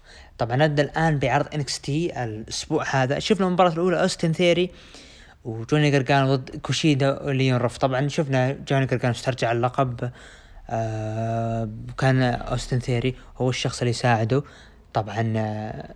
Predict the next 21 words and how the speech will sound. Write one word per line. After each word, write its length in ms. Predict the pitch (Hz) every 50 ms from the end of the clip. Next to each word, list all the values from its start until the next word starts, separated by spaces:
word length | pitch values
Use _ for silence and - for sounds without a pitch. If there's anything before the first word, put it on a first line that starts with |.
| - - -
لعبوا 340 | 131 117 117 135 135 143 131
مباراة 340 | 127 117 120 117 131 131 - -
مدة، 260 | 135 127 120 127 151 143
مدتها 380 | 131 127 123 131 135 127 135
ثلاثة 320 | 120 120 131 131 - - 175
عشر 180 | 170 - 135
دقيقة، 460 | 123 113 120 - - 120 113 - - - - -
انتهت 300 | 190 175 151 139 131 -
المباراة 240 | 131 127 139 135 131 -
بانتصار 320 | 139 135 135 - - 147 135
لأوستن 460 | 123 - - - 190 185 - 180 165
ثيري 240 | - 170 170 156 151
وجوني 300 | 139 170 170 160 151 135
غرغانو، 440 | 156 139 135 147 139 139 135 143 147 - - - - - - - - - _ _ - -
و-، 460 | 110 110 113 113 117 117 117 117 120 117 117 117 113 117 110 110 110 110 110 117
واستمرارية 680 | 123 123 120 113 - - - 131 135 131 127 139 135 127 - -
بأنهم 220 | 117 120 120 123
هم 120 | 117 139 156
المسيطرين 560 | 160 151 - - 135 123 - 139 143 139 127
على 260 | 113 127 127 127 110 - -
عرض 120 | 127 -